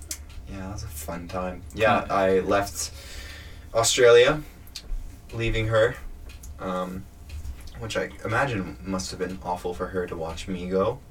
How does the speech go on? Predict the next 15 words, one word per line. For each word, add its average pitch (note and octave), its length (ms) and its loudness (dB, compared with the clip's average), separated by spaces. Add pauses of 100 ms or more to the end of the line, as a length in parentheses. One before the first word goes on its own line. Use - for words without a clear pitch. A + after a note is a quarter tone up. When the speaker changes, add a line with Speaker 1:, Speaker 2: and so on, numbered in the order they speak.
Speaker 2:
Mm. G#2+ 120 4
Speaker 1:
I G2+ 60 6
always G2 160 2
think F2 140 -4
it's - 160 -6
worse F2 220 0
for, F2 240 -6 (1160)
you F#2 100 -8
know, - 180 -10
for A2 120 -6
the - 100 -6
person, - 420 -2 (240)
like, F#2 220 0
to G2 100 0
watch F2+ 460 2